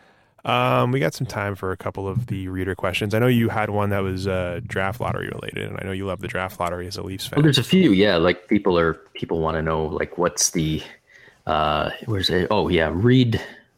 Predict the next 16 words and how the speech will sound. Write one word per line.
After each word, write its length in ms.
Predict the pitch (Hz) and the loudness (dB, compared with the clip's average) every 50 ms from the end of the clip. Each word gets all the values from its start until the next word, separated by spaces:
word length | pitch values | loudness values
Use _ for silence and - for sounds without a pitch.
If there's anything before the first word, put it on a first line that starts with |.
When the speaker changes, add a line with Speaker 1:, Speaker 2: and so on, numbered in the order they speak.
| _ _ - | _ _ 0
Speaker 2:
Reed 240 | 151 165 170 143 120 | 2 2 4 4 4
Logan 400 | 104 104 95 90 80 78 73 76 | 4 4 4 4 2 0 0 0
wants 240 | 80 80 78 - - | 0 0 0 -2 -2
to 100 | - 90 | -2 0
know, 100 | 85 87 | 0 2
"What 140 | 95 147 202 | 2 4 4
would 80 | 180 156 | 4 4
be 80 | 170 | 4
the 140 | 135 127 113 | 4 4 2
funniest 520 | - - - 101 95 104 101 95 85 - | 0 -2 -2 0 0 2 2 0 0 -2
results 420 | 90 85 78 90 82 78 76 - - | -4 -4 -2 0 0 0 -2 -2 -4
of 100 | 80 73 | -4 -4
this 160 | 80 78 - | -2 -2 0
Saturday's 640 | - - 80 76 76 78 76 73 - - - - - - _ _ _ _ _ _ _ _ _ _ _ _ _ _ _ _ _ _ | 0 0 0 0 0 -2 -2 -4 -6 -6 -6 -6 -6 -8 _ _ _ _ _ _ _ _ _ _ _ _ _ _ _ _ _ _
draft 420 | - 85 80 69 71 73 71 - - | -6 -4 -2 -2 -2 -2 -2 -4 -4
lottery?" 480 | - 78 71 73 71 64 64 69 69 | -4 -4 -4 -4 -6 -8 -10 -10 -12